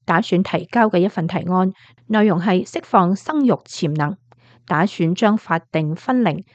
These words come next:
下降至十八歲。結婚年齡十八歲意味住仲處於高中教育階段嘅學生亦可以早婚早育。呢一個下調結婚年齡嘅提案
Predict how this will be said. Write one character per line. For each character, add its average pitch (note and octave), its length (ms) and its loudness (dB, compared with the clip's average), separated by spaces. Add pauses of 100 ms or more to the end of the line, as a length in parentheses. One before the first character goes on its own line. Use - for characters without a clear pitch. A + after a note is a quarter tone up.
(120)
下 F3+ 160 0
降 F3+ 200 2
至 F3 140 0
十 E3 140 -6
八 D#3 160 -4
歲。 E3+ 320 -2 (580)
結 C4+ 180 -4
婚 F4 140 -8
年 F3+ 180 2
齡 D#3+ 200 -2
十 A#3 100 -2
八 G3 140 0
歲 F#3 240 2
意 G3 160 2
味 E3 160 2
住 D#3+ 260 0 (300)
仲 G3+ 200 2
處 G#3 140 0
於 C4 200 2
高 D#4 200 -4
中 D4+ 180 -4
教 F#3 200 2
育 F#3 80 2
階 B3 320 0
段 E3 160 0
嘅 F#3 120 0
學 D3+ 160 0
生 A3 240 0
亦 F3 100 0
可 D#3 240 0
以 F#3+ 180 2
早 C#3 240 -4
婚 G3 240 0
早 D3+ 180 -2
育。 F#3+ 180 2 (960)
呢 G#3+ 100 2
一 G3+ 100 4
個 F3 360 2
下 E3+ 220 -4
調 - 300 -4
結 - 180 -2
婚 D4 140 -2
年 D#3+ 180 2
齡 D3 140 -6
嘅 F#3 100 0
提 F#3+ 240 -4
案 F#3 180 2